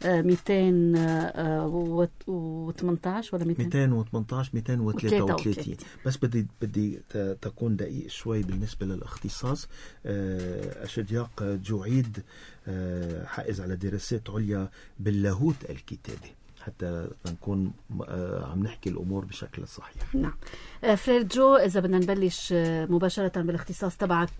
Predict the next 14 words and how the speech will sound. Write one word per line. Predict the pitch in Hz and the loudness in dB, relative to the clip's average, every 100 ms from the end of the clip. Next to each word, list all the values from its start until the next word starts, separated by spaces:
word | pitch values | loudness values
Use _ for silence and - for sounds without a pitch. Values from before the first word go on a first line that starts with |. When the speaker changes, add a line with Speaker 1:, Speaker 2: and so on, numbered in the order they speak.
| - - | -14 -6
Speaker 1:
بس | 185 214 | -2 0
نقول | 185 185 | 0 -2
كتاب | - 156 180 | -4 -2 2
مقدس، | 175 170 185 165 180 - - - - - - - - | 2 0 -2 0 0 0 -6 -12 -18 -18 -18 -14 -4
نحن | 233 - 208 185 190 - | -2 2 2 4 2 0
وخصوصًا | 185 170 165 - 262 - | 0 0 -2 -4 -4 0
الأجيال | 185 175 165 - 165 190 196 | 4 4 4 2 0 2 4
اللي | 180 170 | 6 6
بعدنا | 196 190 175 175 165 175 - - - | 4 2 2 2 2 2 -4 -18 -6
بتقول | 202 - 254 233 - - | -4 0 0 0 0 4
إيه | 226 190 - - | 4 4 2 4
يعني | 185 190 | 6 6
العهد | 180 196 180 | 4 2 0
الجديد. | 180 175 - 147 | -2 -4 -8 -12